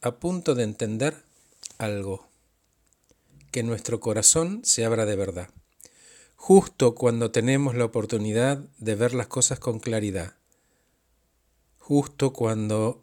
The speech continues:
podemos dejar ser a ese nuevo personaje que asoma por encima de la tapia de una forma,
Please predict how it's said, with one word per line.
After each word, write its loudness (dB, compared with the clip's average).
podemos 0
dejar -2
ser 6
a 0
ese 4
nuevo 4
personaje 2
que 0
asoma 4
por 0
encima 2
de 0
la -4
tapia 0
de -2
una -2
forma, -2